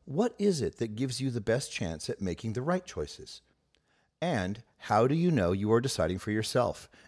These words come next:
and aren't simply being forced by a magical illusion to believe that your action is truly your own decision? This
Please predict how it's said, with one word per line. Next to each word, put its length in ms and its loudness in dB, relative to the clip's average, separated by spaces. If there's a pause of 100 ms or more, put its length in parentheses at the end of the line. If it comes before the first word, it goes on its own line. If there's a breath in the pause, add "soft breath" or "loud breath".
and 120 -6
aren't 220 -2
simply 360 -2
being 220 0
forced 540 0
by 140 4
a 80 4
magical 460 0
illusion 520 -4
to 140 -8
believe 460 -2
that 120 -6
your 180 -4
action 400 -4
is 120 -10
truly 400 -2
your 180 0
own 140 -2
decision? 500 -4 (800 soft breath)
This 480 2